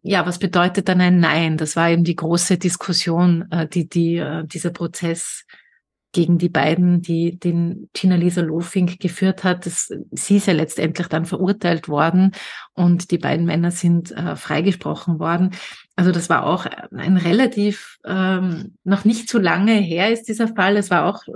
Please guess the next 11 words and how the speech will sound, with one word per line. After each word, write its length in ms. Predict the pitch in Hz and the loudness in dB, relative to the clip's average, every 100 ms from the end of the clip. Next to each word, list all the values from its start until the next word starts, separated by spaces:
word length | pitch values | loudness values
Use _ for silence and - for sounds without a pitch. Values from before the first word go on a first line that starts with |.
| 151 | -10
doch 380 | 165 175 202 - | -8 -4 -4 0
ein 200 | 196 190 | 2 4
recht 380 | 185 175 185 - | 2 0 -4 -4
schockierender 680 | 196 - 190 226 240 202 185 | -10 -4 0 2 2 0 -2
Fall, 460 | - 156 165 262 262 - - _ _ _ - | -2 0 0 0 -4 -18 -20 _ _ _ -6
wo 180 | 180 185 | -2 0
sich 220 | 202 190 | 2 0
gezeigt 540 | 190 - 180 190 - 220 | -2 0 2 0 -2 0
hat, 340 | 214 208 - | 0 0 -4
also 120 | 185 | -4
eben, 440 | 185 190 202 185 | 0 2 2 2